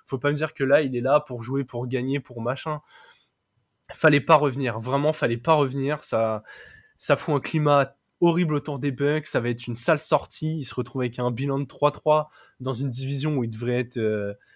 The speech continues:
largement devant et pas menacés. C'est,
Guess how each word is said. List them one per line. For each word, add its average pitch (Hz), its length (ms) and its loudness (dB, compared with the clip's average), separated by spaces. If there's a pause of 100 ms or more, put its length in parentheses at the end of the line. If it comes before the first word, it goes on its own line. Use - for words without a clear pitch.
(140)
largement 160 540 0
devant 156 360 0
et 120 80 0
pas 143 160 2
menacés. 143 600 0
C'est, 110 440 -6